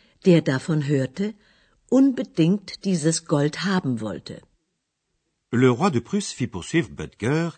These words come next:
Speaker 2: qui se réfugia en Saxe, sous la protection du prince électeur de Saxe. Mais c'était une erreur. Lui aussi voulait savoir comment on fabriquait de l'or.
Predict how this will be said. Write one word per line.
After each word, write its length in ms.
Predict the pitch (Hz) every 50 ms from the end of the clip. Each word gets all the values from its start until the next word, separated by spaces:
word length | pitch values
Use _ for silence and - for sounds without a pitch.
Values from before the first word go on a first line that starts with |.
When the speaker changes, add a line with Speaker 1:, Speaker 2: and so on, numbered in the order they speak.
| _
Speaker 2:
qui 120 | - - 107
se 140 | - - 90
réfugia 560 | - - 117 120 - 80 73 65 - 117 -
en 100 | - -
Saxe, 480 | - - - 143 151 - - - - - _ _ _ _ _ _ _
sous 160 | - - - 139
la 80 | 151
protection 460 | 151 - 160 143 151 - - - 233
du 180 | 185 107 95 92
prince 380 | - - - 202 214 - - 135
électeur 380 | 104 98 - - - 90 71
de 100 | 64 71
Saxe. 540 | 65 - - 67 55 - - - - - - _ _ _ _ _ _ _ _ _ _ _
Mais 140 | 104 104 104
c'était 260 | - - - - 127
une 220 | 123 - - 73 80
erreur. 440 | 71 69 76 67 62 58 53 _ _ _ _ _ _ _ _
Lui 280 | - 98 101 120 135 127
aussi 360 | 101 98 - - - 123 98
voulait 220 | - 80 82 82
savoir 400 | 76 - 85 78 101 110 98 -
comment 300 | - 92 87 82 85 85 - -
on 100 | 76 71
fabriquait 480 | - 87 73 69 69 65 - - 85 65
de 140 | 60 67
l'or. 480 | 60 57 64 67 60 52 52 - _